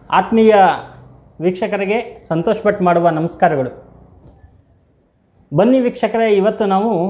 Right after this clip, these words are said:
ಬಹಳ ಅದ್ಭುತವಾಗಿರ್ತಕ್ಕಂಥ ವಿಚಾರವನ್ನು ತಿಳ್ಕೊಳ್ಳೋಣ. ಏನು ಹಿಂದೆ ನಾನು ನಿಮಗೆ ಕವಡೆಗಳ ಮುಖಾಂತರ ಎಲ್ಲ ಸಮಸ್ಯೆಗಳನ್ನ ಕಂಡುಹಿಡಿಬೋದು, ಅದಕ್ಕೆ ಸರಿಯಾಗಿರ್ತಕ್ಕಂಥ ಪರಿಹಾರವನ್ನು ಸೂಚಿಸ್ಬೋದು ಅಂತ ಹೇಳಿದ್ದೆ. ಈ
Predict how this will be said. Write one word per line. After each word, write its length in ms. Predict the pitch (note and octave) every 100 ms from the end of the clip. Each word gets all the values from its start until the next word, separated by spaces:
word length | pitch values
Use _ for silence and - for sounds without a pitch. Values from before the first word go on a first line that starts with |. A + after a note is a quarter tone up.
| F#3 - D3
ಬಹಳ 260 | D3+ G3+
ಅದ್ಭುತವಾಗಿರ್ತಕ್ಕಂಥ 1040 | A3+ E3 G#3 B3+ B3+ A3+ G3+ F#3+ F#3+ F#3+ F#3
ವಿಚಾರವನ್ನು 520 | E3+ F3+ E3 E3+ F#3
ತಿಳ್ಕೊಳ್ಳೋಣ. 440 | D#3 C3+ C3+ A#2+ A#2 _ _ _ _ _ _ _ _ _ _ _ _ D#3
ಏನು 280 | F#3 C4+
ಹಿಂದೆ 340 | B3 G#3 A3+ B3+
ನಾನು 200 | A#3 A3
ನಿಮಗೆ 640 | G#3 G3+ G#3 A#3 - - -
ಕವಡೆಗಳ 440 | E3 G#3+ B3 A#3 A3+
ಮುಖಾಂತರ 560 | G#3 G3+ G#3 G3+ A3 A3+ A#3 - -
ಎಲ್ಲ 280 | D#3+ D#3+ A3 B3 C4 C4
ಸಮಸ್ಯೆಗಳನ್ನ 580 | A#3+ A3 A3 A3 A3 A3+ A3
ಕಂಡುಹಿಡಿಬೋದು, 680 | F#3+ G#3 A3+ G3 F#3+ F3 G3+ - - - - - -
ಅದಕ್ಕೆ 600 | F3+ G#3+ A#3+ G#3+ D#3 - -
ಸರಿಯಾಗಿರ್ತಕ್ಕಂಥ 840 | F3+ G3 B3 B3+ B3 B3 B3 A3+ A3
ಪರಿಹಾರವನ್ನು 680 | - F#3 G3+ A3+ G#3 G#3 F#3+
ಸೂಚಿಸ್ಬೋದು 680 | G#3+ A3 G#3 - F#3+ F3+ F3+
ಅಂತ 140 | E3+
ಹೇಳಿದ್ದೆ. 680 | - E3 C3+ D3 F#3+ - _ _ _ _ _ _ _
ಈ 100 | -